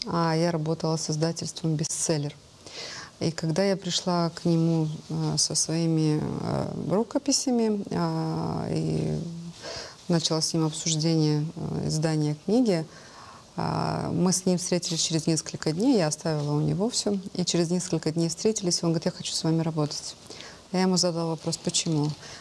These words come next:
Он говорит: «Вы знаете, мне очень хочется, чтобы, э, наш политический класс Республики Молдова взял с вас пример.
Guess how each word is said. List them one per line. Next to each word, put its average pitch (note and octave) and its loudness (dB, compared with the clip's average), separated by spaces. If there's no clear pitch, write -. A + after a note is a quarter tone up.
Он E3+ 2
говорит: E3+ -4
«Вы F#3 2
знаете, G3 2
мне F3 4
очень F3+ 0
хочется, - 0
чтобы, E3+ 0
э, E3+ 2
наш F3+ 2
политический E3+ 0
класс E3+ -2
Республики E3 -4
Молдова E3+ 2
взял D#3+ 0
с - -6
вас D#3 -2
пример. D3+ 0